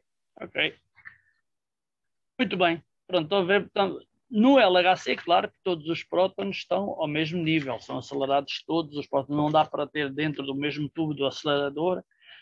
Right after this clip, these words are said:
prótons a sete tev e prótons a um tev, né? Toda, toda a, a, a, por cada grupo das, vocês têm que imaginar que cada acelerador é uma máquina independente e tem que trabalhar sempre com a mesma energia.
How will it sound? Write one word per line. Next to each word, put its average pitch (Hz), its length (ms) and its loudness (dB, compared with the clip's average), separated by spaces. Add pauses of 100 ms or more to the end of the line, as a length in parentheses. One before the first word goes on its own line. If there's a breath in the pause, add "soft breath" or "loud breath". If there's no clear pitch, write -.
(120 loud breath)
prótons 160 480 2
a 147 80 -4
sete - 360 -4
tev 190 300 2
e 185 60 2
prótons 190 420 -4
a 196 60 2
um 220 120 -2
tev, 151 300 -2
né? 135 260 -14 (120)
Toda, 151 360 -2 (140)
toda 175 280 4
a, - 20 6
a, 156 680 2
a, 135 60 -2
por 160 200 -12
cada 233 260 4
grupo 180 340 4
das, 151 340 -2
vocês 170 320 -6
têm 202 160 -4
que 202 80 -2
imaginar 208 460 2
que - 60 -20
cada 175 200 2
acelerador 175 540 0
é 233 40 2
uma 254 160 2
máquina 196 320 -2
independente 151 540 -4
e 160 80 -8
tem 165 180 -6
que - 80 -14
trabalhar 151 380 -2
sempre 156 220 -8
com 143 80 -4
a - 20 -4
mesma 143 360 -4
energia. 135 440 -6